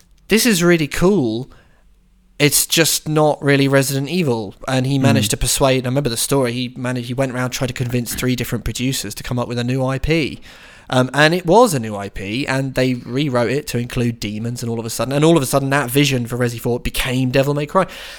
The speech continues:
Speaker 1: And there were moments in Village where I just, I thought,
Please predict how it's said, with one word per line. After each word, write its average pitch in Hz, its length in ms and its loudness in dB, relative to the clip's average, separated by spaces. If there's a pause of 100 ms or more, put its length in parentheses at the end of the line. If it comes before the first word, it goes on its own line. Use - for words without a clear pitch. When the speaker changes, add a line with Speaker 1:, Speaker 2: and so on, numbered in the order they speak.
(160)
Speaker 1:
And 160 120 0
there 185 120 8
were 190 80 6
moments 190 500 2
in 143 140 0
Village 160 420 2
where 113 100 0
I 117 100 0
just, - 340 -4
I 123 80 -2
thought, 147 480 0